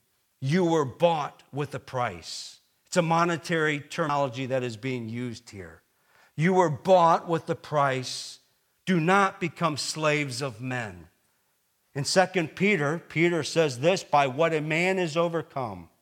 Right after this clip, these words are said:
by this he is enslaved." And Paul was indeed overcome by the Lord Jesus Christ. And Paul understood his position. In fact, in Ephesians chapter three, verse eight there,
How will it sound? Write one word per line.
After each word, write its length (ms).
by 280
this 760
he 220
is 180
enslaved." 920
And 220
Paul 400
was 240
indeed 420
overcome 540
by 140
the 80
Lord 260
Jesus 420
Christ. 460
And 120
Paul 540
understood 1000
his 180
position. 560
In 960
fact, 240
in 80
Ephesians 420
chapter 340
three, 280
verse 320
eight 320
there, 400